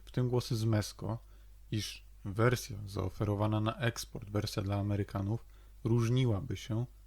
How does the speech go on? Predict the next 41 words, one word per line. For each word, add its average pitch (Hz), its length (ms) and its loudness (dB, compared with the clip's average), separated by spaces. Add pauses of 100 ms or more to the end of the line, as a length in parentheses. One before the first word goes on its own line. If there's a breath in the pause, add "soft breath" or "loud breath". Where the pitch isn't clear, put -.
(180)
od 113 120 -4
wersji 117 340 0
podstawowych, 113 720 0
która - 220 -2
jest - 160 -2
oferowana 101 540 0
Polakom. 104 540 0 (260)
Różniłaby 131 560 12
się - 140 4
ona 127 200 8
z - 60 2
prostego 123 440 6
względu, 117 520 6
ponieważ 98 400 2
tak - 180 6
jak 104 160 4
kiedyś 104 460 4 (160)
Rosjanie 104 560 6
czy - 140 0
Z 104 240 6
S - 160 2
R 107 120 8
R 104 200 4
nie 98 100 2
chciało 107 300 4
się 107 160 -2
dzielić 104 440 2
technologią 104 600 0
z 92 100 -4
nami, 104 340 4 (520 loud breath)
tak - 480 6 (120)
my 123 220 8
nie 147 140 10
chcemy 147 300 6
dzielić 135 260 6
się - 120 2
tą 131 180 2
technologią 131 560 4
ze 120 60 4
światem 117 640 2
i 104 480 4